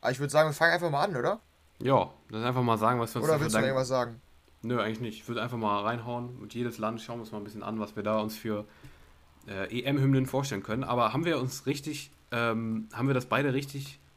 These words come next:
Speaker 2: aufgenommen, dass ich hab mich jetzt an Songs orientiert, die ich mir vorstelle, wenn die Mannschaft zum Beispiel aufläuft.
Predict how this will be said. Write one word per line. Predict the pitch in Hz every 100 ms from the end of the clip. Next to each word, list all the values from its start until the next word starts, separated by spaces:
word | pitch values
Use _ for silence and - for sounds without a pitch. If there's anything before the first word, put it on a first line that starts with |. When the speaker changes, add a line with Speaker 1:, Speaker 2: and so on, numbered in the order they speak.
| _
Speaker 2:
aufgenommen, | - 131 135 139 120 123 139
dass | 127 -
ich | 131 151
hab | 135
mich | 123
jetzt | 131 120
an | 117
Songs | 113 123 143
orientiert, | 135 135 139 139
die | 117
ich | 117
mir | 110
vorstelle, | 113 139 139 120
wenn | 113
die | 113
Mannschaft | 110 131 123 -
zum | 113
Beispiel | 110 -
aufläuft. | 107 110 95 87 -